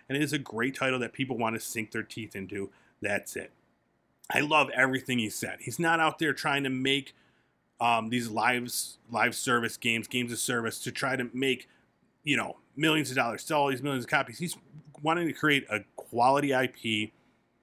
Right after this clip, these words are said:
that people can enjoy, and then, you know, and then go from there. So I like that. We don't get that too often. Everybody's jumping in there trying to make the next,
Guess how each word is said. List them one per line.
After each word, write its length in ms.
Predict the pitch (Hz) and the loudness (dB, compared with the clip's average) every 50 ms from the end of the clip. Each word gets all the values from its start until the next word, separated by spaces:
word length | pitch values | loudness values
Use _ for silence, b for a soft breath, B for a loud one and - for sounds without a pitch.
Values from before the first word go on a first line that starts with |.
| _ _ _ | _ _ _
that 160 | 117 113 - | -4 -4 -4
people 380 | - - 127 127 - 123 120 113 | -4 -4 -6 -4 -2 -2 -2 -2
can 320 | - - 110 107 107 107 - | -4 -6 -6 -4 -4 -6 -6
enjoy, 560 | - 107 110 98 - 110 110 98 101 95 90 - | -4 -4 -4 -2 -2 -4 -2 -2 -2 -4 -4 -4
and 100 | 107 131 | -6 -4
then, 200 | 156 175 170 165 - _ _ _ _ _ _ _ _ _ | -4 -6 -6 -8 -12 _ _ _ _ _ _ _ _ _
you 100 | - 175 | -8 -6
know, 120 | 170 160 | -6 -6
and 120 | 156 160 170 | -6 -6 -6
then 100 | 165 160 | -6 -4
go 160 | - 160 147 | -4 -6 -8
from 220 | - - 151 143 | -6 -4 -4 0
there. 220 | 139 123 101 90 - _ _ _ _ _ | 2 2 0 0 -4 _ _ _ _ _
So 420 | - - - - 117 107 104 104 - - _ _ _ _ _ _ | -8 -4 0 2 4 4 2 2 -4 -10 _ _ _ _ _ _
I 40 | 151 | -4
like 220 | 156 160 165 156 - | 0 2 0 0 0
that. 200 | - 95 92 98 | -4 -6 -4 -2
We 100 | 113 131 | 0 0
don't 220 | 160 175 - - | 0 0 0 -2
get 180 | - 160 - - | -4 -4 0 2
that 280 | 120 101 98 - - - | 2 2 2 0 -4 -6
too 160 | - 113 101 | -4 -2 0
often. 320 | 98 90 87 - - 98 | 0 -2 -4 -6 -8 -6
Everybody's 400 | 107 131 151 147 165 165 147 135 | -4 -4 -4 -2 -2 -2 -4 -4
jumping 400 | - - 139 127 131 - - 123 | -2 0 0 0 2 0 -2 -2
in 140 | 123 120 120 | -2 0 0
there 220 | 120 117 117 117 | 2 2 2 2
trying 320 | - - - 120 120 117 113 | 0 -2 -4 -2 -2 -2 -2
to 60 | 113 | -2
make 220 | 113 117 113 - | -2 -4 -4 -4
the 80 | - 107 | -6 -6
next, 580 | 104 104 107 110 107 - - - - - - | -2 0 0 0 0 0 -4 -10 -12 -12 -16